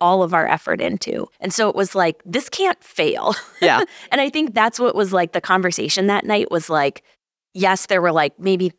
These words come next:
Speaker 1: thirty minutes of discussing margaritas that were like, "This sucks. Like, is this real?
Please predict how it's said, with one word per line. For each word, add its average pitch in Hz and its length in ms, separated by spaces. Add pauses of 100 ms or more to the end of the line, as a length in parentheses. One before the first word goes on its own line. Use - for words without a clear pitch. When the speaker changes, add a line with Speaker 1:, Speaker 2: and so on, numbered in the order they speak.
Speaker 1:
thirty 185 260
minutes 156 360
of 151 140
discussing 151 760
margaritas 151 680
that 147 160
were 151 120
like, 131 320 (280)
"This 196 160
sucks. - 520
Like, 131 280 (160)
is 156 200
this 175 220
real? 131 640